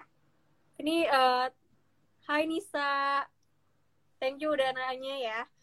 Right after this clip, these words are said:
Eh, jadi tergantung ya, Nis, kalau misalnya makan gorengan ya. Eh, kalau misalnya makanan, makan gorengannya itu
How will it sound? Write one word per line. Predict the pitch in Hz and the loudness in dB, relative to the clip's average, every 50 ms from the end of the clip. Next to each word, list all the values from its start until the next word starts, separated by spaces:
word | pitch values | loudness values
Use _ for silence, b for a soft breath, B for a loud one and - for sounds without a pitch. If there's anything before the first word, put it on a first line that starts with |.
| b b b b _ - | b b b b _ -4
Eh, | 247 247 247 247 240 233 | -2 0 0 0 0 -2
jadi | 247 269 330 330 294 | -4 -6 -4 -4 -4
tergantung | 262 233 233 240 247 254 302 302 294 262 | -2 0 -2 -2 -2 -4 -4 -4 -2 -2
ya, | 269 269 | -4 -4
Nis, | 294 302 330 - - - _ - | -4 -8 -8 -10 -14 -18 _ 4
kalau | 240 240 233 240 247 | 4 4 6 4 2
misalnya | 240 - 247 240 240 240 240 240 233 | -2 0 0 2 2 2 0 0 0
makan | 226 233 233 233 226 | 2 2 2 2 4
gorengan | 226 233 233 233 233 233 247 262 269 | 4 6 6 6 4 4 0 -2 -2
ya. | 240 220 220 240 - - _ _ _ _ _ _ _ - - 240 | -2 -2 -2 -2 -4 -6 _ _ _ _ _ _ _ -6 0 2
Eh, | 233 233 233 233 226 | 2 4 4 2 4
kalau | - 240 233 247 247 | 4 4 4 4 0
misalnya | - 262 247 240 240 240 240 240 240 | -2 0 0 0 0 -2 -2 -2 -2
makanan, | 233 233 - 233 226 233 233 233 233 233 233 233 - _ _ - 240 | -2 -2 0 2 2 2 2 2 0 0 -2 -2 -6 _ _ -6 -6
makan | 233 - - 233 233 233 233 | -4 0 0 0 2 2 4
gorengannya | 233 240 240 240 233 233 233 233 233 240 233 - 247 254 | 4 4 4 4 2 2 -2 -2 -2 -2 -4 -4 -6 -10
itu | - _ 247 | -6 _ -2